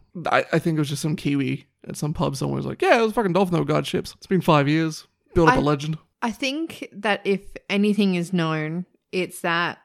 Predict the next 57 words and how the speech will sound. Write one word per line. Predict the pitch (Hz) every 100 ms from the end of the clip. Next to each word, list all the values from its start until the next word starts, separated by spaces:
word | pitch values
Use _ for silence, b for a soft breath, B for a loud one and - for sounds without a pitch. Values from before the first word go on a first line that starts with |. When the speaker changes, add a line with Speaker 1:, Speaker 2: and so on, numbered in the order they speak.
| -
Speaker 2:
there's | 196 190
a |
thing | 202 214 208
that | 208 185
New | 190 185
Zealanders | 170 165 165 170 170
and | 165
Australians | - 160 151 156 165
have | 165 147
in | 156
common. | - 160 165 220 - _ -
Speaker 1:
Yep. | - - - _ _
Speaker 2:
And | - 170
that's | 156 190 -
the | 220
ability | 196 175 165
to | 160
tell | - 151
a | 151
good | 151
yarn. | 139 139 135 110 196 202 -
Speaker 1:
Yeah. | 247 - _ -
I | 269
also | 302
think | 349 233
it's | 202
interesting, | 185 180 - 175 160
um, | 139 139 139 131 131 -
the | 156
Brindle | 160 170 185
origin | 160 165 160 180
story | - 196 240
could | 180
be | 151
made | 143 135
up |
as | 139
well. | 131 165 247 -
Speaker 2:
Okay. | 202 175 - 220 - - -
Speaker 1:
Certainly, | - 147 147 135
Wikipedia | 147 147 156 147
had | - 139
no | 131 -
highlight, | - 147 151 143 139 _ -
hy-, | - 170 156 156
hyperlink | 147 -
for | -
the | 147
Brindle, | 151 151 208
so | - 165
it |
may | 226
not | 202
have | 160
even | 147
been |
a | 151